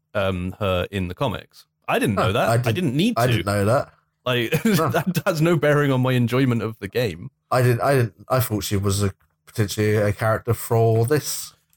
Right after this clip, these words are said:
Speaker 2: I didn't know that
Speaker 1: Yeah,
Speaker 2: she was
Speaker 1: that's what I thought as well. I, I
Speaker 2: Yeah.
Speaker 1: thought she was a character made up for the game, um,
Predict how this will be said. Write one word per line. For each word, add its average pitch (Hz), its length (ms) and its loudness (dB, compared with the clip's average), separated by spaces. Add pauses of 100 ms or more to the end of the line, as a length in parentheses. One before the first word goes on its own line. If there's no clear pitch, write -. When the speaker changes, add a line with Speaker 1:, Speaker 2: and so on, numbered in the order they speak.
Speaker 2:
I 101 60 0
didn't 101 140 0
know 127 180 2
that - 80 0
Speaker 1:
Yeah, 233 100 2
Speaker 2:
she 95 80 -4
was 95 80 0
Speaker 1:
that's 226 180 0
what 180 100 2
I 226 120 4
thought 104 260 -2
as 87 100 -8
well. 127 320 0
I, 151 220 2
I 147 120 2
Speaker 2:
Yeah. 139 160 2
Speaker 1:
thought 117 260 0
she - 180 -6
was 101 480 -2
a 92 240 -2
character 95 720 -2
made 95 260 -2
up 92 240 -2
for 175 240 0
the 131 80 0
game, 92 460 -4 (840)
um, 104 520 0